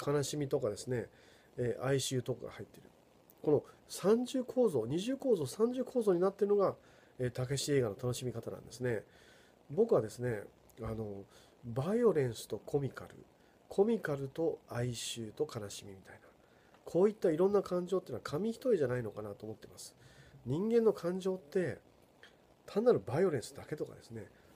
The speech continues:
単なるコメディだけじゃないんですよね。コメディの背後にはどっか悲しみとか、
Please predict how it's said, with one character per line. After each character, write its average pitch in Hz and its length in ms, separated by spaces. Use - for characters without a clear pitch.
単 208 180
な 226 80
る 156 60
コ 170 160
メ 180 100
デ 127 100
ィ 101 60
だ 98 120
け 170 120
じ 151 60
ゃ 107 40
な 92 120
い 131 60
ん 117 60
で 95 80
す - 60
よ 92 140
ね。 95 80
コ 254 220
メ 247 80
デ 220 100
ィ 214 80
の 190 100
背 214 220
後 202 100
に 208 120
は 185 100
ど 208 120
っ 220 40
か 170 180
悲 147 160
し 143 140
み 151 100
と 156 100
か、 107 240